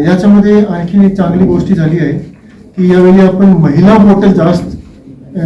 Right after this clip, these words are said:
नोंद झाली आहे पुरुष वोटरची पेक्षा. म्हणजे महिला वोटरवर आपण जास्त फोकस केला होता. तर याच्यामुळे जवळपास, अ,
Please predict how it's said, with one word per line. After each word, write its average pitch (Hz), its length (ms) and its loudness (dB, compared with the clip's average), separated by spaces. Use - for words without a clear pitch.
नोंद 160 300 0
झाली 147 300 -2
आहे 180 340 -4
पुरुष 160 220 -4
वोटरची 147 560 -4
पेक्षा. 127 300 -10
म्हणजे 143 260 -10
महिला 160 200 0
वोटरवर 180 400 2
आपण 165 220 0
जास्त 160 260 -2
फोकस 143 260 -6
केला 131 180 -8
होता. 120 220 -12
तर 160 60 -10
याच्यामुळे 170 500 0
जवळपास, 175 680 -2
अ, 190 60 2